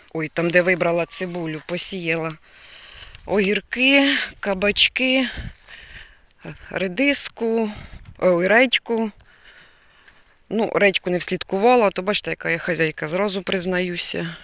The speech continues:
щось поїла, та тля поїла. Огірочки замульчувала, так як почалася велика жара, в нас зараз в тіні більше сорока градусів. Кабачочки.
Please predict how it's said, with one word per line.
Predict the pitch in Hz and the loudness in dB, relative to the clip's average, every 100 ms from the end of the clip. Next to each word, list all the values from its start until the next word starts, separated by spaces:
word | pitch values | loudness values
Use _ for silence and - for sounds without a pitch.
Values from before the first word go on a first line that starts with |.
| - | -10
щось | - - 175 - - - - - - | -6 -4 -4 -4 -4 -6 -14 -20 -6
поїла, | 180 175 165 | -4 -4 -2
та | 302 | -2
тля | - 180 160 | 0 0 0
поїла. | - 160 156 156 160 _ - - - - _ _ _ - | -4 -8 -8 -14 -16 _ -20 -20 -20 -20 _ _ _ -20
Огірочки | 170 175 175 - 165 | -14 -12 -8 -8 -8
замульчувала, | 170 180 185 - 233 247 | -10 -10 -6 -6 -4 -6
так | 208 185 | -6 -6
як | 175 | -6
почалася | - 175 - 175 180 - | -6 0 2 2 0 0
велика | 165 175 165 - 165 | 0 2 0 -2 -2
жара, | 190 226 208 | 2 4 4
в | |
нас | 185 165 | 2 0
зараз | 175 165 | -2 -2
в | - | -6
тіні | - 180 190 | -6 -4 -2
більше | 165 165 - | -4 -4 -4
сорока | 170 - 170 - 160 | -4 -6 -8 -6 -6
градусів. | 180 254 214 214 - 190 - - - _ - - - - - - - - - _ _ _ _ | -2 -4 -4 -10 -10 -10 -12 -20 -20 _ -20 -20 -20 -20 -20 -20 -20 -20 -20 _ _ _ _
Кабачочки. | 202 185 208 - 311 302 - - 269 247 | -10 -6 -4 -2 0 0 0 0 -2 0